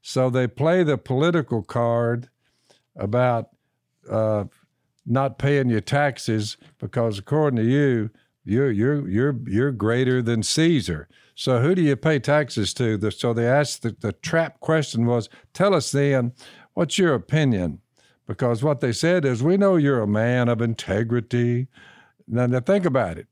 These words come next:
Now they're gonna ch-, ch-, try to schmooze him. "We know you're a man of integrity,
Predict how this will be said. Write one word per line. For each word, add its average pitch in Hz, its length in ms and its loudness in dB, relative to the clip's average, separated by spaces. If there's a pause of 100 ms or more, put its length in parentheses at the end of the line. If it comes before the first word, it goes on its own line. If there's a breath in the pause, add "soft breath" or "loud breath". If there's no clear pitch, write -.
(340)
Now 185 440 2
they're 165 160 0
gonna 147 280 2
ch-, - 400 -8
ch-, - 360 -8
try 156 180 0
to 110 80 0
schmooze 165 640 2
him. 78 260 -4 (360)
"We 120 160 0
know 135 320 2
you're 143 240 2
a 139 40 0
man 139 360 2
of 135 100 0
integrity, 139 760 0